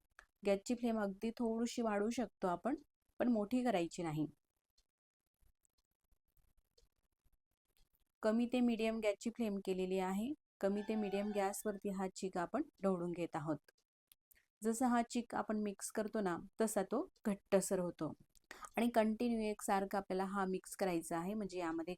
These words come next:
गाठी होणार नाही. जर का व्यवस्थित नाही मिक्स केला ना, कुठेतरी आपण थांबलो, तर यामध्ये गाठी होतात आणि मग त्या साच्यामध्ये सुद्धा अडकतात,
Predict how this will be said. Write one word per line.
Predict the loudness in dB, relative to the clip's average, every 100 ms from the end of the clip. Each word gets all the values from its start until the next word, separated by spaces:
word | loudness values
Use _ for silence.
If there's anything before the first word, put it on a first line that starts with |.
| -2
गाठी | -2 -2 -2
होणार | 0 0 0 -2
नाही. | -4 -6
जर | -6 -6
का | -4
व्यवस्थित | -2 0 -2 -2 -4
नाही | -4 -2
मिक्स | -2 -4 -4
केला | -2 0
ना, | 0 -4
कुठेतरी | -6 -4 -4 -4
आपण | -2 -2 0
थांबलो, | 0 2 2 0 -8 -20 _ 0
तर | 2
यामध्ये | 4 2 2 2
गाठी | 2 -2 0 0
होतात | 2 0 -2 0 0
आणि | 0
मग | 0 -4 -2
त्या | -2
साच्यामध्ये | 0 -2 -2 -4 -4 -2 -2 -4 -8 -20 -2
सुद्धा | 0 2 2
अडकतात, | 4 2 0 -2